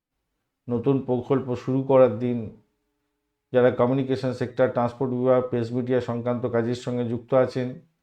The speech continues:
ওষুধ প্রস্তুতকারক সংস্থার সঙ্গে যুক্ত আছেন, প্রেস রিলিজ করেন, মিডিয়া সংক্রান্ত কাজকর্ম করছেন, অত্যন্ত শুভ ফল পাবেন।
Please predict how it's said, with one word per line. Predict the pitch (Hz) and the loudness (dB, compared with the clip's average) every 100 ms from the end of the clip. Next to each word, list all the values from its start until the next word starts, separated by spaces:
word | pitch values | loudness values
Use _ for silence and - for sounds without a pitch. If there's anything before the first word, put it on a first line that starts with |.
| _ _ _ - | _ _ _ -4
ওষুধ | 123 135 143 143 | -2 0 -2 -2
প্রস্তুতকারক | 127 131 123 - 127 | -4 -4 -4 2 2
সংস্থার | 127 123 123 - | 2 -4 -4 -4
সঙ্গে | 123 127 123 | -4 -4 -4
যুক্ত | 113 117 - | -4 -4 2
আছেন, | 127 123 139 131 135 - _ _ _ _ _ - | 2 2 -2 -6 -8 -16 _ _ _ _ _ -2
প্রেস | 127 127 120 | 2 2 2
রিলিজ | 117 123 120 | -2 -4 0
করেন, | 131 127 127 120 - | 2 2 0 -4 -6
মিডিয়া | 123 123 131 123 | -4 2 4 4
সংক্রান্ত | 123 120 123 120 | 2 -4 -4 -4
কাজকর্ম | 120 120 117 127 127 | 0 0 0 -4 -4
করছেন, | 123 127 135 | -4 -6 -4
অত্যন্ত | 117 - 143 139 | -4 -4 -6 -4
শুভ | 139 - 120 120 | -6 -6 -4 0
ফল | 123 117 | 0 2
পাবেন। | 117 110 98 87 | 2 2 -2 -8